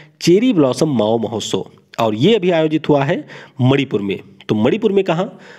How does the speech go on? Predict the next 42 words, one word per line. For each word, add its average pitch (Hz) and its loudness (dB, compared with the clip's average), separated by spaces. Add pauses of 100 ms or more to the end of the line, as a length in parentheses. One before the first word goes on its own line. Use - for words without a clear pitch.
(160)
मणिपुर 220 2
में 196 2
एक 151 0
जिला 110 0
है 95 -6 (300)
जिसका 175 0
नाम 196 0
है 190 0
सेनापति 117 -2
जिला 95 -2 (300)
और 135 0
यहीं 139 0
पर 175 0
आपको 131 -2
मिलेगा 127 2
माओ 107 0
क्षेत्र। - -6 (400)
तो 139 2
माओ 139 0
क्षेत्र 190 -2
में 175 2
हमारे 135 0
चेरी 131 0
ब्लॉसम 113 -2
के 110 -4
पुष्प 135 -6
पाए 147 0
जाते 139 -2
हैं, 131 -6 (280)
यानी 131 2
कि 170 -4
ये 139 2
जो 120 -2
माओ 104 0
क्षेत्र 165 -4
है 160 2
वह 135 -6
इसी - -2
के 160 -4
लिए 104 0
प्रसिद्ध 160 -4
है 165 -4